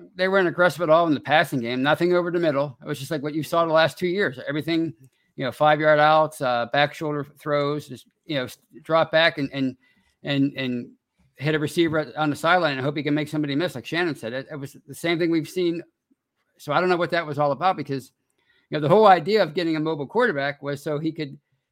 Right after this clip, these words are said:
move around back there and have mo-, a more dynamic, uh, offense and, and, and,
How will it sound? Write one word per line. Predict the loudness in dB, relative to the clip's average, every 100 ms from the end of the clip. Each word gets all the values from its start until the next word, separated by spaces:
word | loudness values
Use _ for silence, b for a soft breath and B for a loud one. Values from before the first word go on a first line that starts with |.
| _
move | -4 -4
around | -2 -2
back | 0 0 0
there | -4
and | -2
have | -4
mo-, | -6 -10
a | -8
more | -4 -4
dynamic, | -4 -6 -6 -8 -12 -12
uh, | -10 -8
offense | -2 -2 -2 -8 -8
and, | -10 -10
and, | -12 -12 -14
and, | -14 -14